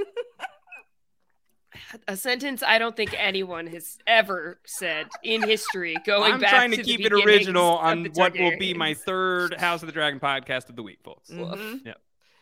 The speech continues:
Speaker 3: Goodness.
Speaker 1: Yeah,
Speaker 3: Um,
Speaker 1: I, I think he's, this is the thing, is I don't think he that cares that much. He doesn't wanna be the king. He wants to just, like,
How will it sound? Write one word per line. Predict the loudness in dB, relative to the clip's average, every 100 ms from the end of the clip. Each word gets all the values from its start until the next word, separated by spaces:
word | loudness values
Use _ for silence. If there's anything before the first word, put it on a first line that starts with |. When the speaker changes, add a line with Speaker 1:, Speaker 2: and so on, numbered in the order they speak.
| _
Speaker 3:
Goodness. | -10 -8 -8 -12 -16 -20 _ _ _ _ _ _ 4
Speaker 1:
Yeah, | 6 6 4
Speaker 3:
Um, | 2 2
Speaker 1:
I, | 2 0 _ _ -6
I | -2
think | 0 0 -2 -16
he's, | -10 -2 0 0 -4 -16 _ _ _
this | -4 -4
is | -6
the | -8
thing, | -4 -2 -2
is | 0
I | 0
don't | 0 -2
think | -2
he | 2 2
that | 0 -6
cares | -4 -4 -2
that | -2 -2
much. | -6 -6
He | -10
doesn't | -2 -2
wanna | 0 -2
be | -6
the | -8
king. | -8 -8 -8
He | -8
wants | -6 -6 -8
to | -10
just, | -6
like, | -4 -4